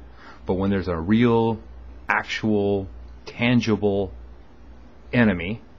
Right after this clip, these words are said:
which would be the invader, uh, into sovereign U S soil, you do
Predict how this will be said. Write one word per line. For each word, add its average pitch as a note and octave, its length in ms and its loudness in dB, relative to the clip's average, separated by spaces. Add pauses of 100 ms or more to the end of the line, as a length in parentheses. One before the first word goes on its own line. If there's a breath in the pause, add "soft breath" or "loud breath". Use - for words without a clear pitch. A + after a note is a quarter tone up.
(380)
which - 180 -8
would F2 140 -4
be G#2 100 2
the G2+ 140 2
invader, G2+ 500 2 (1080 loud breath)
uh, D#2+ 420 -4 (680)
into B2+ 300 4
sovereign A#2 420 2
U A2+ 200 0
S A2 100 -4
soil, G2+ 420 -2 (440)
you G#2 140 -8
do A2+ 1600 0